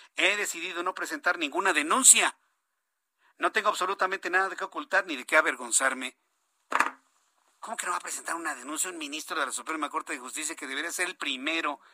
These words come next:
en tener que dar el ejemplo, ministro Na-, Lainez? Si usted es víctima de un abuso de autoridad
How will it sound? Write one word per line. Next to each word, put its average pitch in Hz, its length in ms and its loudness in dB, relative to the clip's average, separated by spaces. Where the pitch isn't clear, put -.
en 165 180 2
tener 165 200 4
que 185 140 2
dar 190 160 10
el 165 100 6
ejemplo, 202 800 4
ministro 170 460 -2
Na-, 170 240 4
Lainez? 175 560 2
Si - 260 8
usted 359 360 6
es 330 180 2
víctima 214 460 0
de 208 100 -6
un 233 140 0
abuso 156 760 4
de 151 80 0
autoridad 120 640 -6